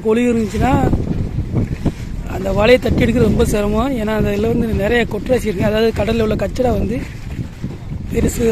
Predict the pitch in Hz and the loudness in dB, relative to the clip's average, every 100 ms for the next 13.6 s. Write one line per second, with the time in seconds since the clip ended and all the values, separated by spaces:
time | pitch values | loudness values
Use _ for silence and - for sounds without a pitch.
0 | 208 226 269 - 220 185 196 254 - - | 2 2 4 4 2 2 -2 -2 -2 0
1 | - - - - 202 233 240 247 214 208 | -2 -2 -4 -4 -2 0 2 4 2 2
2 | 220 233 214 196 202 226 202 208 190 - | 0 0 0 0 2 2 2 2 2 0
3 | - - - - - - - - - - | 2 2 2 0 0 -2 -4 -4 -6 -8
4 | - - - 156 - 165 - 233 196 185 | -14 -12 -10 -12 -10 -12 -4 -4 -2 0
5 | 202 175 202 - - - - - - - | 0 0 0 -2 -4 -4 -6 -6 -4 -4
6 | - - - - - - 208 190 190 240 | -2 -2 -2 -2 -2 0 0 -2 -4 -4
7 | 262 - - - - - 175 214 208 196 | -4 -4 -4 -6 -8 -6 -6 -4 0 0
8 | 208 185 180 - - - - - - - | 0 -2 -4 -4 -4 -4 -4 -4 -6 -6
9 | - - - - - - - - - - | -8 -8 -6 -4 -2 -2 -2 -4 -4 -4
10 | - - - - - - - - - - | -4 -4 -4 -4 -2 -2 0 0 0 -2
11 | - - - - - - 220 226 220 220 | -4 -4 -6 -6 -6 -2 -2 0 -2 -2
12 | 233 220 214 214 208 196 185 196 202 - | -2 0 0 -2 0 0 0 0 0 2
13 | 196 202 - 208 202 | 2 2 0 -2 0